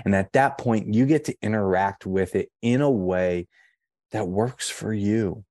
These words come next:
That's what it's about. If you have questions, reach out to us. Again, I'm always coming from transparency. I'm always coming from wanting to share and keep you guys in the know. Hopefully, this created some clarity of who we are,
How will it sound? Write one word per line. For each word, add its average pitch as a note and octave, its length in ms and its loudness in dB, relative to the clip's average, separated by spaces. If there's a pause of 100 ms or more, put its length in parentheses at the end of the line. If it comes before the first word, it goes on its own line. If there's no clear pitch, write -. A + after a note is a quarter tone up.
(120)
That's A#2 240 -8
what A#2 100 0
it's G#2+ 180 -8
about. B2+ 420 -8 (1900)
If - 240 -20
you B2 80 4
have F#3 160 4
questions, F3+ 420 0
reach A#2+ 220 2
out A2 160 2
to F2 140 0
us. F#2 260 -6 (440)
Again, G#2+ 440 2 (240)
I'm A#2 180 2
always C3+ 240 6
coming B2+ 240 2
from A#2 220 0
transparency. C3 880 -2
I'm A2+ 160 2
always A#2+ 220 2
coming A#2 280 0
from G2+ 220 -4
wanting G#2 300 -4
to F2+ 180 -10
share B2 600 2 (280)
and F#2+ 180 -2
keep - 240 -2
you A#2 60 4
guys G2 300 4
in F#2+ 100 0
the F#2 140 -2
know. F#2 220 0
Hopefully, C#3 600 0
this G#2 340 -2
created G#2 540 0
some F2+ 160 -8
clarity C#3 520 0
of A#2+ 100 0
who C3 160 -2
we B2 220 -2
are, A#2+ 360 0